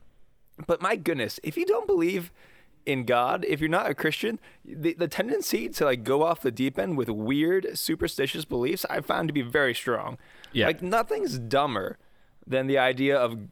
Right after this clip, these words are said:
Speaker 1: sending good vibes at people or the universe caring about what you think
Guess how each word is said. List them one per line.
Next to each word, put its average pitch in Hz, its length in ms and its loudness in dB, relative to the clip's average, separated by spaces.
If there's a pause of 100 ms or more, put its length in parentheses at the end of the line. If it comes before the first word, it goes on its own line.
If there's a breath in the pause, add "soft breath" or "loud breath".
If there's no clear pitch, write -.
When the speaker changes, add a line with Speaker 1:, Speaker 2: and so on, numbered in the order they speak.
(100)
Speaker 1:
sending 147 460 0
good 131 200 2
vibes 117 540 2
at 104 160 -2
people 110 440 -4 (220 loud breath)
or 131 160 0
the 123 100 -2
universe 139 420 0
caring 127 400 2
about 120 300 2
what 120 160 2
you 120 100 -2
think 113 460 -2